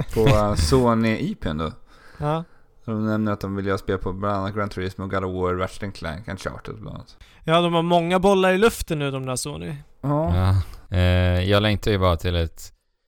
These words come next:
Speaker 3: eller jag minns så mycket, jag tror jag har sagt det här tidigare i podden, men jag minns när PlayStation Vita kom. Eh, och då bara drömde jag om ett God of War-spel där, där man dödar sina fiender genom att slicea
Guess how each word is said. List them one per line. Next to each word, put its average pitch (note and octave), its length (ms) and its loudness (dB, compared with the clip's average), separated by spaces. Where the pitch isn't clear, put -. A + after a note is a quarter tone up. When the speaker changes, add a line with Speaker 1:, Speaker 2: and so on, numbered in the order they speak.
Speaker 3:
eller A#2 160 4
jag B2+ 80 4
minns C3+ 220 2
så A#2+ 80 -2
mycket, A2+ 200 -4
jag A2 160 2
tror C3+ 120 2
jag B2 40 6
har A2 60 4
sagt A#2 220 0
det F#2+ 80 -4
här E2+ 60 -2
tidigare G2 300 0
i F2 40 -2
podden, E2+ 360 -2
men F2+ 280 0
jag F2+ 180 0
minns F#2 260 -2
när F2+ 120 -2
PlayStation F#2 520 -2
Vita G2+ 400 -2
kom. - 220 -4
Eh, F#2 260 2
och F#2+ 100 2
då G2+ 100 4
bara F#2+ 160 4
drömde G2 420 2
jag G2+ 80 4
om F#2 80 2
ett F2 140 -2
God G2 160 4
of F#2 60 2
War-spel F2+ 720 2
där, D#2+ 440 2
där G2+ 140 2
man G2 140 2
dödar G2 360 4
sina F#2 260 0
fiender G2+ 520 -2
genom E2+ 300 2
att E2+ 120 0
slicea F2 840 0